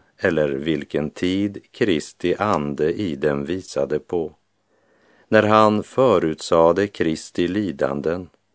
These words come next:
och den härlighet som skulle följa. Och det blev uppenbarat för dem att det inte var sig själva, utan er de tjänade med sitt budskap.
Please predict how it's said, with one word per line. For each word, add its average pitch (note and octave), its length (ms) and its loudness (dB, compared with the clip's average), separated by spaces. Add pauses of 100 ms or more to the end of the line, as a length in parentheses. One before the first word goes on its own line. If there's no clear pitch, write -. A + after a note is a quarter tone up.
(200)
och - 240 4
den D#2 320 4 (100)
härlighet D2+ 1200 -4
som D2+ 340 -4
skulle C#2+ 360 -4
följa. G2+ 600 -2 (920)
Och A2 200 4
det F#2+ 160 8
blev E2 280 4
uppenbarat F2 1040 2
för D#2 380 4
dem E2 360 -4 (280)
att - 240 -4
det E2 200 2
inte A#2+ 420 0
var F#2+ 200 2
sig D#2 300 0
själva, F#2 680 -2 (300)
utan D2+ 540 -2 (100)
er D2 560 -6
de D#2+ 340 0
tjänade E2+ 800 0
med D#2+ 200 -4
sitt - 240 -8
budskap. D2+ 640 -8